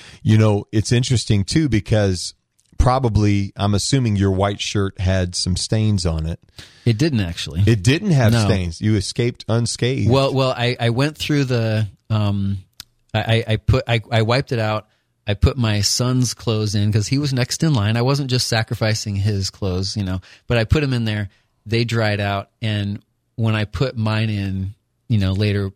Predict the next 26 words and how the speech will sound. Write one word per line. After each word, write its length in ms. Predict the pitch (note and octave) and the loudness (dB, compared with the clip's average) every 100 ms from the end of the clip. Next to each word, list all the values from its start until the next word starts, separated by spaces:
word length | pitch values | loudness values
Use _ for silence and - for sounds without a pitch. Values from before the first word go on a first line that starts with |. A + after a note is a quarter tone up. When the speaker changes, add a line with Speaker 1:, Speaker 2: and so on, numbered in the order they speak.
| - | -6
Speaker 2:
it 120 | G2+ | -4
seemed 200 | - A2+ | -2 0
like 180 | G2 - | -2 0
it 80 | |
had 240 | G#2 G#2 F#2 | 0 0 -2
resolved. 460 | F#2 F#2 E2+ D#2+ | -4 -4 -6 -4
Like, 120 | G#2+ A#2 | -2 -2
I 80 | A#2 | 0
got 180 | C3+ F#2+ | 2 2
it 60 | |
Speaker 1:
Mm. 40 | G2+ | 0
Speaker 2:
wiped 240 | G2 - | -2 -4
out 140 | F#2+ | -4
enough. 260 | F2+ F#2+ F#2 | -4 -4 -4
It 60 | F#2 | -4
was 160 | E2+ | -4
clean. 320 | - G#2 G2 F#2+ | -4 -2 -2 -2
And, 100 | F#2 | -2
Speaker 1:
Wow. 300 | E2+ D#2+ D#2 | -2 -2 0
Speaker 2:
and 120 | A2 | 2
I'm 100 | A2+ A2+ | 4 2
wearing 320 | C#3 C#3 B2+ | 2 2 2
one 220 | A2+ G#2+ | 0 0
as 220 | G2+ A2+ | 0 0
we 100 | A#2+ | 0
speak 460 | A2 - - G2+ | -2 -2 -2 -2